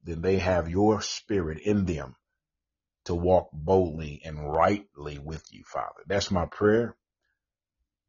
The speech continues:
And I pray for someone who might have heard this message and maybe has still been struggling with their faith,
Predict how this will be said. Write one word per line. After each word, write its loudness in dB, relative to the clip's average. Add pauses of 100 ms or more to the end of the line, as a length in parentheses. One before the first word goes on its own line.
(340)
And -2
I 4
pray 2
for 2
someone 4
who 4
might 2
have -2
heard 4
this -2
message 0
and -2
maybe 0
has -2
still -6
been -6
struggling 4
with 0
their 0
faith, -6